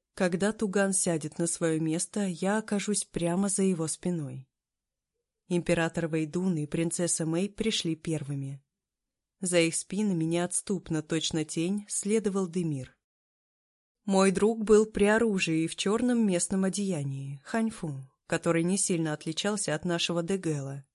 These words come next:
разве что имел рукава посвободнее и другой крой воротника. Волосы Демиру зачесали в пучок и проткнули толстой шпилькой. В таком аккуратном виде он походил не на военного и даже не на телохранителя,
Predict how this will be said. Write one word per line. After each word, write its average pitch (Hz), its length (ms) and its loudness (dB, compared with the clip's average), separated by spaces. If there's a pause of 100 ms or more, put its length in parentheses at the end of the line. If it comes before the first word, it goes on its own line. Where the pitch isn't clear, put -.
(100)
разве 220 340 2
что 196 280 2
имел 208 240 2
рукава 208 400 0
посвободнее 170 880 -2
и 226 220 -6
другой 185 380 0
крой 170 280 -2
воротника. 170 800 -4 (960)
Волосы 185 460 2
Демиру 180 420 0
зачесали 170 600 0
в - 100 -8
пучок 220 480 -2
и 165 40 -2
проткнули 208 580 0
толстой 175 440 -2
шпилькой. 143 640 -8 (680)
В - 100 -20
таком 160 400 0
аккуратном 160 560 -2
виде 165 480 -2
он 165 160 -2
походил 180 520 0
не 180 140 4
на 175 120 2
военного 165 720 -2
и 165 220 -6
даже 165 280 0
не 170 120 2
на 170 120 2
телохранителя, 160 1000 -2